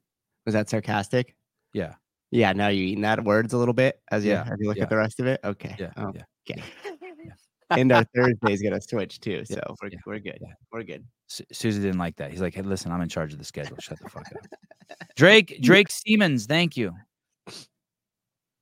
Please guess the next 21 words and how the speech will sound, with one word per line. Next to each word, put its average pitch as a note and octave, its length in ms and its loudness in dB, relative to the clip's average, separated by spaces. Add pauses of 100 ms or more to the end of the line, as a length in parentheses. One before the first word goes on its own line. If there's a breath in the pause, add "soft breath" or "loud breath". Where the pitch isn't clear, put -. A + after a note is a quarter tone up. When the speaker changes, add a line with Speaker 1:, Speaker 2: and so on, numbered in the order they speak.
(260)
Speaker 2:
Okay, E3+ 300 6
cool. D3 400 4
Maybe D3+ 200 6
we'll D#3+ 120 2
do, C#3 260 0
maybe, D#3+ 280 4
maybe, D#3+ 340 2
maybe D3+ 240 2
Sunday's C3+ 480 0
better. F2+ 240 -2
Let's G#2+ 160 -2
discuss A#2+ 360 -4
that A2+ 160 -2
in G2 80 -6
our F#2+ 100 -2
meeting F#2 260 -4
we F2 120 -4
have E2+ 160 -6
after E2 260 -10
this D#2+ 160 -10
too. - 160 -14